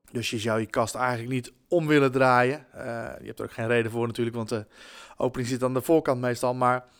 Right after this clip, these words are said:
eh, ook kwalitatief gezien, als je hem om zou draaien, zit je tegen een heel lelijk stuk, eh,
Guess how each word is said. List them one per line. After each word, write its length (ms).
eh, 220
ook 140
kwalitatief 480
gezien, 360
als 140
je 60
hem 80
om 80
zou 140
draaien, 320
zit 140
je 100
tegen 200
een 60
heel 140
lelijk 340
stuk, 340
eh, 280